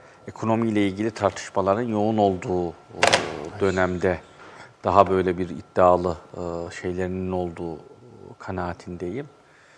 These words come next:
Fakat, e, Türkiye o ekonomik şok dalgasının ardından, e, bazı makro dengeleriyle ilgili... e, daha dalgalanmanın dindiği bir, e, döneme geldi. O yüzden de, e, e,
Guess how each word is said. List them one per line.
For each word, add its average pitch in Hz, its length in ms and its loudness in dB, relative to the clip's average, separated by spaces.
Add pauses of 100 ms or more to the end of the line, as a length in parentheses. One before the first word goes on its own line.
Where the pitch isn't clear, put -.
(260)
Fakat, - 460 2
e, 101 420 6 (120)
Türkiye 120 520 2
o 110 300 8 (360)
ekonomik 107 400 -2
şok - 340 0
dalgasının 98 540 2
ardından, 95 680 2
e, 95 600 -14
bazı 95 380 -2
makro 95 380 -4
dengeleriyle 92 720 -2
ilgili... 90 580 -8 (240)
e, 90 500 -4 (640)
daha 98 400 6 (200)
dalgalanmanın 95 760 2
dindiği 95 400 -2
bir, - 360 -8
e, 85 320 -10
döneme 87 440 -8 (200)
geldi. 101 420 -6 (640)
O 156 100 2
yüzden 143 460 0
de, 170 340 4
e, 120 80 0
e, 113 220 4